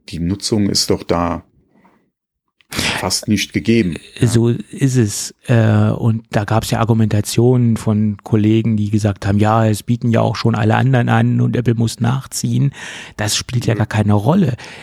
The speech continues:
Speaker 2: Es muss Sinn ergeben, nur ein
Speaker 1: Mhm.
Speaker 2: Feature zu etablieren, nur weil es alle anderen anbieten, sehe ich nicht für, äh, sinnvoll an.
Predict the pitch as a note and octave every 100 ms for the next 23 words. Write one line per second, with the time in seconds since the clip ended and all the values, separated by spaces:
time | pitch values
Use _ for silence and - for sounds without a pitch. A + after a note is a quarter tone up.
0 | - - C3+ A#2 C3 C#3 - A#2 A#2 C4
1 | A3 A2+ G2+ F#2+ G2+ A2 A2+ B2 B2+ D3+
2 | E3+ A#2+ G#2+ F#3+ A#3 D#3+ - B2+ A#2+ G#2+
3 | G2+ C3+ C3+ A2 A2+ C3 A2 G#2 G#2 -
4 | G2+ - C#3 F#3 D3 A2+ - G#2+ G#2 G2
5 | G#2+ - B2+ A#2+ - - - _ _ -
6 | A2 A#2+ B2+ B2+ B2 A#2+ - - - A#2
7 | G#2+ G#2 G2+ - A#2+ - A2 F#3 - A#2+
8 | - G2 F#2+